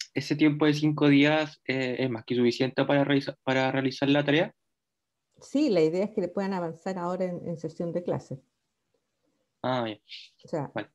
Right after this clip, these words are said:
Speaker 2: es completarla lo que hacen de aquí en cinco días.
Speaker 1: Ok.
Speaker 2: Ujú. Em, y la idea sobre todo es que yo tengo un tiempo entre que, entre, entre que ustedes entreguen y la,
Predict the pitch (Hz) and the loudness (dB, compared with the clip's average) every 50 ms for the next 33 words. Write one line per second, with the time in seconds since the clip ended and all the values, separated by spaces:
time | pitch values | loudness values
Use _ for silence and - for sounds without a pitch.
0 | _ 175 147 - - 185 170 151 - 165 165 190 202 214 220 226 233 240 226 214 | _ -14 -14 -8 -6 -4 -4 -2 -2 -2 0 0 0 0 0 -2 -4 -4 -6 -8
1 | 208 202 208 196 190 - - 190 180 180 180 - 190 180 170 - _ 175 170 - | -10 -10 -10 -12 -12 -12 -12 -12 -10 -10 -12 -12 -12 -14 -14 -14 _ -14 -12 -10
2 | - 170 165 165 - - 160 147 151 - - - - - - _ _ - 151 147 | -10 -12 -12 -12 -12 -12 -10 -8 -8 -10 -10 -10 -16 -16 -18 _ _ -12 -12 -12
3 | 160 147 - _ _ _ _ _ _ _ _ _ _ _ _ _ - - - _ | -12 -14 -18 _ _ _ _ _ _ _ _ _ _ _ _ _ -20 -20 -20 _
4 | _ _ _ _ _ _ - 147 - 127 110 - _ _ _ _ _ _ _ _ | _ _ _ _ _ _ -6 -4 -2 -2 -2 -4 _ _ _ _ _ _ _ _
5 | _ _ _ _ 202 185 - _ 214 208 233 233 _ _ _ _ _ _ _ _ | _ _ _ _ -12 -12 -10 _ -10 -10 -10 -12 _ _ _ _ _ _ _ _
6 | _ _ _ _ _ _ _ _ _ _ _ _ _ _ _ _ _ _ _ - | _ _ _ _ _ _ _ _ _ _ _ _ _ _ _ _ _ _ _ -6
7 | 226 202 202 196 196 190 185 185 185 185 185 180 180 - - _ _ _ - - | -4 -4 -2 -2 -2 -2 -2 -2 -2 -4 -4 -4 -6 -8 -12 _ _ _ -6 -2
8 | 226 220 220 214 220 196 220 226 254 277 277 - 285 254 233 226 226 - 226 226 | 0 2 4 4 4 4 4 4 4 2 2 4 6 8 8 6 6 4 4 4
9 | 233 233 - - 214 226 214 214 226 226 214 226 214 208 202 208 208 214 208 - | 4 4 0 0 2 2 4 4 4 4 4 4 4 2 4 2 2 2 2 0
10 | - 214 214 208 202 - - 202 196 190 - 185 180 185 - 156 - 185 180 - | 0 2 2 2 0 0 0 -2 -2 -2 -2 -4 -4 -4 -4 -4 -4 -4 -4 -2
11 | - 180 170 165 - - 175 156 - - - 165 - 175 175 - - - - - | 0 0 2 2 2 0 -4 -4 -4 -4 -6 -6 -6 -8 -10 -10 -12 -12 -6 -2
12 | 180 190 185 196 185 190 - 190 190 190 196 202 208 208 202 - - 190 185 180 | -2 0 0 0 -2 -2 -2 -2 -2 0 0 0 0 -2 -2 -4 -4 -4 -4 -4
13 | 175 175 175 170 160 160 156 151 147 139 139 - - | -4 -4 -4 -2 -2 -2 -2 -4 -4 -6 -8 -10 -12